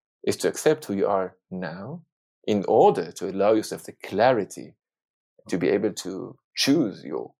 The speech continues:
commitments, so to pursue how you would rather feel like.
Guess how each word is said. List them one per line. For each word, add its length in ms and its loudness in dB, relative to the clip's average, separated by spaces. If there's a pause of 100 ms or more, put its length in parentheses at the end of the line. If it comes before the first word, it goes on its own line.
(100)
commitments, 760 -6 (500)
so 160 -10
to 120 -12
pursue 760 0 (220)
how 280 -2
you 160 -8
would 200 -12
rather 420 -2
feel 320 -10
like. 460 -20